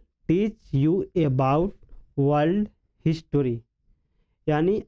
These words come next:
अंग्रेजी आपको विश्व इतिहास के बारे में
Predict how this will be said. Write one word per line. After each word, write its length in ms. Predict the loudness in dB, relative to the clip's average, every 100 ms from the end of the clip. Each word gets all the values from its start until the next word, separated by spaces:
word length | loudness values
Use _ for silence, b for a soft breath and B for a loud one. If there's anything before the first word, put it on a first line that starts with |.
| -2
अंग्रेजी 720 | 0 2 2 2 0 -2 -2 -2
आपको 400 | -2 -2 -2 0
विश्व 580 | 0 -2 -2 -4 -4 -4 _ _ _ _ _ _ _ -4
इतिहास 600 | 0 0 0 0 -2 -4
के 220 | -2 0
बारे 400 | 0 0 2 2
में 280 | 0 0